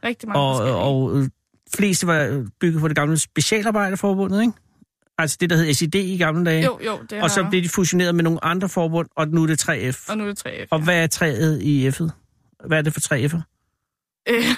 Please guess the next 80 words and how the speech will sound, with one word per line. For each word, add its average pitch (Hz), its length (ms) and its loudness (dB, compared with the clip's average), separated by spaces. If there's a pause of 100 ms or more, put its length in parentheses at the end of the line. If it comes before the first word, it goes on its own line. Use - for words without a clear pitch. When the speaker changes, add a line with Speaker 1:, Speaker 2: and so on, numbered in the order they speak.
(180)
Speaker 1:
<laughs> - 380 -2
Speaker 2:
Anne, 135 100 2
det 151 160 0
skal 285 120 2
sidde. 135 240 2 (100)
Speaker 1:
<laughs> 349 140 -2
Det 285 80 2
skal 269 200 0
jeg 254 80 -2
vide. 254 240 0 (220)
Speaker 2:
Ej, 151 60 0
det 165 120 2
ved 175 80 2
Speaker 1:
Ej, - 0 -
Speaker 2:
jeg - 0 -
Speaker 1:
jeg 175 40 0
har 160 80 0
Speaker 2:
ikke. 240 120 0
Speaker 1:
kun 240 100 -2
været 233 140 -2
der 240 60 -2
nu. 220 260 -4 (100)
Speaker 2:
Du 156 60 2
har 143 80 2
været 139 160 2
der 139 60 2
ikke 135 60 0
engang 151 180 0
Speaker 1:
Ja. - 60 0
Speaker 2:
en 120 60 2
uge. 117 140 0
Du 131 60 2
har 123 60 2
været 123 120 2
der 131 60 2
Speaker 1:
Nej. 127 80 -6
Speaker 2:
fire 135 160 2
dage. 92 180 -4
Speaker 1:
Ja, 202 100 0
det 165 80 -8
er 156 80 -8
det. - 160 -10 (180)
Speaker 2:
Første 208 280 0
dag, 214 80 0
du 202 40 -2
kom 196 140 0
i 190 40 0
mandags, 165 320 0
hvad 175 100 -2
skete - 220 -4
der 113 80 -4
der? 135 200 -4 (580)
Speaker 1:
Øh, 254 420 0
jamen, 214 320 -2
i 208 40 -2
mandags, 302 580 -2
der 302 200 0
havde 233 140 -2
vi 190 80 -8
bare 202 200 -6
sådan 214 100 -8
nogle 190 140 -6
intro-dage. 214 540 -6 (180)
Det 262 60 -6
har 240 60 -4
vi 214 100 -8
bare 202 120 -2
Speaker 2:
Nå, 170 60 0
Speaker 1:
på 160 60 2
Speaker 2:
ja, 135 40 0
Speaker 1:
mandag - 240 -4
og - 60 -6
Speaker 2:
stille - 180 -4
og 135 100 0
Speaker 1:
tirsdag. - 80 -6
Speaker 2:
roligt. - 160 -14 (100)
Og 170 120 -2
også 170 220 -2
Speaker 1:
Ja. 233 40 4
Speaker 2:
tirsdag? 190 260 -2